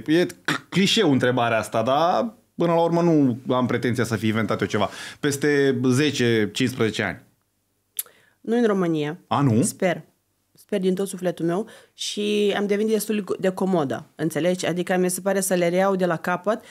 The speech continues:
Speaker 2: Nu am făcut lucrul ăsta pentru că aveam copil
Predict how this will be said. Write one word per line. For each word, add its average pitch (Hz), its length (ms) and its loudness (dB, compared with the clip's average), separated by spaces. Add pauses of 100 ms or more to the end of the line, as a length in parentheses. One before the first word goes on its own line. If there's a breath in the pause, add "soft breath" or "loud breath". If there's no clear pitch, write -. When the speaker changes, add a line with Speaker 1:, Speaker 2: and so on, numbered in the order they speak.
(200 loud breath)
Speaker 2:
Nu 240 180 4
am 285 100 2
făcut 262 280 0
lucrul 240 360 2
ăsta 233 220 0
pentru 208 260 -2
că 208 80 -2
aveam 202 200 0
copil 196 360 -2